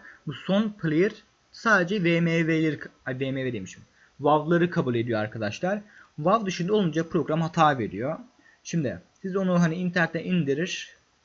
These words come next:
bir format faktörüyle falan dönüştürürsünüz. Şimdi bende bir tane var, Bamba Country diye. Bunu alıyoruz ve debug'ımızın içine atıyoruz. Zaten ben burada atmışım. Ben silip tekrar atalım. Bu debug'ın içine atıyoruz arkadaşlar. Yok, biraz yanlış yer.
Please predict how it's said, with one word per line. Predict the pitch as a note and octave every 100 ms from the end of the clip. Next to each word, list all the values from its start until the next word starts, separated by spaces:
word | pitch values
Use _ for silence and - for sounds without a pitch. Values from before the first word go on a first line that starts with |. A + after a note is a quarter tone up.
| -
bir | C#3+
format | F3 E3 D3+
faktörüyle | C#3+ C#3 D#3 B2 G2+
falan | C3 C#3+
dönüştürürsünüz. | C3 - B2+ A#2 A#2 C3+ F3 _ _ _ _ - -
Şimdi | C#3+
bende | D#3+ F3 F3+
bir | E3+
tane | B2+ C3+
var, | B2+
Bamba | C3 B2 A#2+
Country | A2 G#2 G#2+ F2
diye. | G#2+ D#3+ G#3 _ - _ -
Bunu | D3+ E3
alıyoruz | E3 C3+ D3+ F3 D#3+
ve | C#3+ A#2+ -
debug'ımızın | E3+ D3 B2+ A#2+ D3
içine | - D#3+
atıyoruz. | D#3+ - G2 -
Zaten | C3 C3
ben | B2+
burada | B2+ B2+ B2
atmışım. | B2 A#2+ - B2 E3 _ _ _ _ -
Ben |
silip | - G#2+ -
tekrar | A2+ - G2
atalım. | F#2+ A#2 D3+ - _ _ _ _ _
Bu | C#3+ D3
debug'ın | F3 D3 C3 E3+
içine | - D#3+
atıyoruz | - C#3 A2+
arkadaşlar. | A2 A2 F2 - D3 E3+ _ _ C#3+
Yok, | A#2
biraz | B2 A2+
yanlış | A#2+ C3+ - A2+
yer. | A2 -